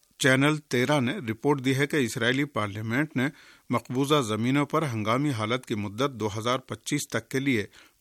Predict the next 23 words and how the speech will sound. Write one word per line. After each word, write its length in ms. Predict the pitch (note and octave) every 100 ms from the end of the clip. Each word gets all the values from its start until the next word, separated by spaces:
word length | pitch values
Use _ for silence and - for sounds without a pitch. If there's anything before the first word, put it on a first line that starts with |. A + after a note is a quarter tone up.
| A#2
بڑھانے 380 | A2+ G#2+ B2 C#3+
سے 160 | -
اتفاق 680 | - C3+ - A#2+ C3 G#2 -
کیا 340 | - D3 A#2 G2
ہے۔ 140 | F2+ - _ _ _ _ _ B2+
ہنگامی 540 | C3 A#2+ A#2+ A2+ G2 G2+
حالت 320 | A#2+ B2+ D#3 -
کو 220 | C3+ - - - - -
غزہ 280 | C3 B2
میں 240 | C#3+ C3 D3+
جنگ 340 | A2+ B2 C3
جاری 360 | A2 A#2+ C3+ B2+
رہنے 300 | G#2 G#2 C3+
کی 140 | A2+
بنا 260 | F#2+ G#2+ A#2+
پر 180 | C#3+ C#3+
بڑھایا 460 | G#2+ G2 A2 A2+
گیا 340 | B2+ C#3+ A2+ G2+
ہے۔ 140 | F#2+ - _ _ _ _ _ A#2
نسل 320 | C#3 D#3+ D3+
کش 320 | D3+ D3 - -
اسرائیلی 480 | C3 C3+ A#2+ C3+ D3
حکومت 580 | A2+ - C#3+ A2 C3